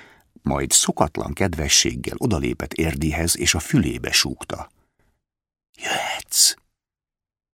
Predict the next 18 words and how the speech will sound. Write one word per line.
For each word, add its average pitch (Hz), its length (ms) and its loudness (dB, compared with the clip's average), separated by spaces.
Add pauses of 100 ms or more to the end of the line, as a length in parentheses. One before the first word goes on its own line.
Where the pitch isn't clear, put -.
(880)
Érdi 95 480 4
felállt 67 420 2
a 71 40 -4
konyhaasztaltól, 113 1120 4
kikapcsolta - 640 2
a - 40 -2
rádiót, 85 560 4 (400)
és 73 180 4
szorosan 131 500 6
Edith 113 300 4
nyomában 85 600 4
elindult. - 840 -6 (1800)
Amint 98 360 4
azonban 90 400 4
a 85 60 2
szoba 120 300 2
küszöbére 78 600 0
ért, 90 520 -4